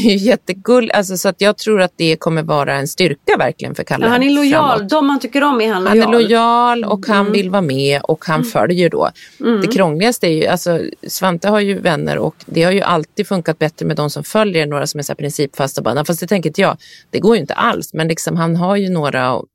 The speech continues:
Speaker 1: framförallt en av hans närmsta vänner är ju, har alltid varit liksom, ja, men en följ-, eller liksom inte gått in i konflikt utan gjort så här, "Ja, men om ni vill det så är det är bra." Alltså, det är klart han säger ifrån, men det är ändå så här, och det passar ju Svante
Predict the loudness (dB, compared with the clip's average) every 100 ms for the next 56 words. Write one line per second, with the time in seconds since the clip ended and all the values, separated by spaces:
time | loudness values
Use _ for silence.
0 | -18 -8 -6 -2 -2 -2 -4 -4 -2 -2
1 | -4 -4 -2 -2 -2 -2 -2 -2 0 0
2 | -2 -10 -20 -20 -8 -4 0 0 -2 -6
3 | -4 0 0 -2 -6 -4 -4 -2 -2 -2
4 | -4 -12 _ _ _ _ _ _ _ _
5 | -2 0 0 -2 0 0 2 2 0 0
6 | -2 0 0 0 -2 0 0 0 -2 -2
7 | -2 -2 -2 0 -2 -2 -2 0 -2 0
8 | 2 2 2 2 0 0 0 0 0 -2
9 | -2 0 2 2 0 -2 -4 -4 -2 -2
10 | -2 -2 0 -2 -2 -2 0 0 0 0
11 | 0 0 0 -2 -4 0 0 0 -4 -4
12 | -4 -2 -4 -4 -6